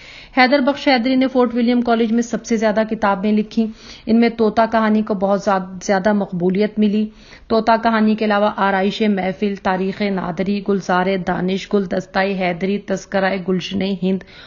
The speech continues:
और हफ्त पैकर भी आपकी किताबों में शामिल हैं।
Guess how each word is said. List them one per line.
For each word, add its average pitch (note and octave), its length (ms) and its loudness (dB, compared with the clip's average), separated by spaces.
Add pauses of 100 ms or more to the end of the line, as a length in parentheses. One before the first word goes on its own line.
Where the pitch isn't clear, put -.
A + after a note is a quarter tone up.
(160)
और G3+ 100 2
हफ्त G3 440 -4
पैकर F#3+ 320 -2
भी G3+ 320 -4
आपकी G#3+ 340 -4
किताबों F#3 500 -2
में G#3+ 180 0
शामिल F#3 480 -2
हैं। E3+ 340 -8